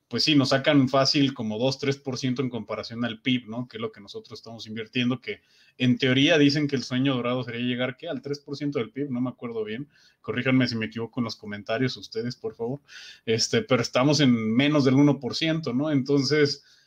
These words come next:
pues estamos muy lejos de lo que debería de llegar a ser, ¿no? Entonces, también en ocasiones se le llega a pedir como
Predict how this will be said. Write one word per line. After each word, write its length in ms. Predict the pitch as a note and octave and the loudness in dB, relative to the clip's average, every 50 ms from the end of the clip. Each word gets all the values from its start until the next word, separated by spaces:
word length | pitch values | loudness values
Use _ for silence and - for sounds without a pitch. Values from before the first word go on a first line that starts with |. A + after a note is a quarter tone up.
| _ _ | _ _
pues 120 | - C#3 C3 | -4 -4 -2
estamos 280 | - G3 G3+ A3+ A3 | 2 2 4 4 4
muy 160 | G#3+ G#3 G#3+ G#3+ | 4 4 4 4
lejos 300 | F#3 F3+ F3+ - - A3 | 4 2 2 2 2 2
de 80 | F#3 | 2
lo 120 | D#3 C#3+ C#3 | 2 0 0
que 120 | - B2+ | 0 -2
debería 260 | B2 A#2+ B2 C3+ D3 | -2 0 0 0 0
de 80 | D#3+ D3+ | 0 0
llegar 300 | C3 B2+ B2 B2 B2+ C3 | 0 0 -2 -2 -4 -4
a 40 | A2+ | -4
ser, 360 | - C3 C3 E3 - - _ _ _ _ _ _ | -4 -6 -6 -6 -8 -10 _ _ _ _ _ _
¿no? 220 | _ B2+ C3 D3+ D#3+ | _ -6 -2 0 0
Entonces, 460 | C#3+ B2+ A#2+ C#3 C3+ C3 B2 D3 D3 | 0 0 0 -2 -4 -4 -4 -6 -4
también 260 | - C3 C3+ C#3+ D#3 | -2 -2 0 0 0
en 100 | D#3 D3 | 0 -2
ocasiones 440 | D3 C#3+ - A2+ - C3+ C#3 D#3 D3+ | -2 -4 -6 -4 -2 -2 -2 -2 -2
se 60 | D3 | -4
le 120 | B2 A#2+ A#2 | -4 -4 -4
llega 160 | B2 B2+ D3 | 0 0 0
a 100 | D3 D3 | 0 0
pedir 440 | - C3 A#2+ B2 C3 C#3 D3 C#3+ D3 | -4 -4 -2 0 2 2 2 0 -2
como 420 | - D3+ D3 C3+ B2 A#2 G#2+ - | -4 -4 -4 -4 -4 -6 -8 -12